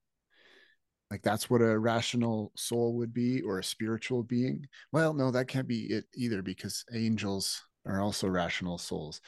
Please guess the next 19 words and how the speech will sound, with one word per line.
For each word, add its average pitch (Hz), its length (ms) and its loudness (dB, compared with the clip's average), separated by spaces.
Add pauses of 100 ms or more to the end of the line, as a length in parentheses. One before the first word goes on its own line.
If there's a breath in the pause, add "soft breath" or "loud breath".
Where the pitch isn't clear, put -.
(280 loud breath)
So 147 200 6
let 147 140 6
me 170 80 8
get, 143 160 4
stick 139 220 0
with 117 160 -2
Lewis 120 340 2
then, 92 220 -4
at 90 100 -8
least, 104 240 -6
and 110 60 -6
we'll 104 80 -6
follow 101 320 0
that 95 180 -4
trail. 92 380 -4 (340 loud breath)
Again, 139 260 4
he 123 200 2 (100)
looks 127 360 2
along 123 680 2